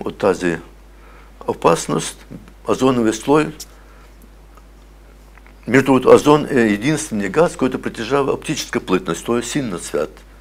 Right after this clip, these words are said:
Синно небе, което ми виждам, благодарение на озона. И тази, и тази, този цвят дам възможност да отразява слънчеви лъчи. На външната граница на атмосфера пристига един и четири десети киловата на квадратния метър.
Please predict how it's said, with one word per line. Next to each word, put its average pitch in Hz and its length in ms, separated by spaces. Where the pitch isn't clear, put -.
Синно 127 260
небе, 120 280
което 110 240
ми 95 220
виждам, 135 320
благодарение 113 380
на 117 100
озона. 87 400
И 120 80
тази, 160 340
и 160 120
тази, 120 360
този 117 300
цвят 160 240
дам 107 220
възможност 127 540
да 98 80
отразява 104 480
слънчеви 95 440
лъчи. 82 400
На 120 100
външната 156 300
граница 131 460
на 123 320
атмосфера 143 560
пристига 131 540
един 127 320
и 107 120
четири 127 320
десети 113 420
киловата 110 540
на 95 120
квадратния 104 480
метър. 90 420